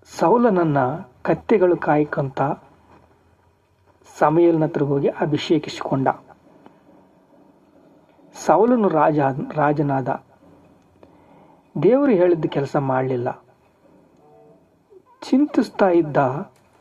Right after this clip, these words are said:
ಸಮಯಲನು, ಅಳ್ತಾ ಇದ್ದ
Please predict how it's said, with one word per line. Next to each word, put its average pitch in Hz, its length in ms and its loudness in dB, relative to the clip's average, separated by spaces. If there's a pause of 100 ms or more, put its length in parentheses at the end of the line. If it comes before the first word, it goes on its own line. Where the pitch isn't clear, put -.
(1120)
ಸಮಯಲನು, 156 760 2 (1080)
ಅಳ್ತಾ 202 400 2
ಇದ್ದ 143 560 -2